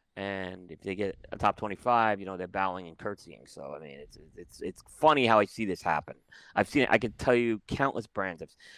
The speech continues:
I've seen some companies basically say, "I don't give a shit."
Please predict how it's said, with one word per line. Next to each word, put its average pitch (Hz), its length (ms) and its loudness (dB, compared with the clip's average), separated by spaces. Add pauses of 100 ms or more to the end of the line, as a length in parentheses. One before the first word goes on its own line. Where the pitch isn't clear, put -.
(140)
I've 214 200 6
seen 277 300 -2
some 220 180 -6
companies 151 640 -4 (420)
basically 135 320 4
say, - 140 0
"I 117 80 6
don't 107 180 0
give 101 160 -2
a 92 60 -4
shit." - 340 -14